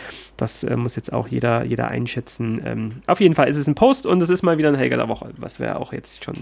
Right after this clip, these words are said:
äh, einige Monate nicht mehr hatten.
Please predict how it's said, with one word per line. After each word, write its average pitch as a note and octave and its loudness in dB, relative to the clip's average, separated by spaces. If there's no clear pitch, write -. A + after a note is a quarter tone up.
äh, - -6
einige B2 -6
Monate A#2+ 2
nicht B2 -4
mehr G#2+ -4
hatten. - -10